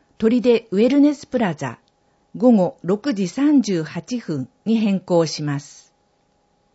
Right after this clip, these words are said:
地図、地図の説明。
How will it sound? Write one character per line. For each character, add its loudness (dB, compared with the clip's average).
地 -2
図、 -6
地 -6
図 2
の 4
説 -6
明。 -2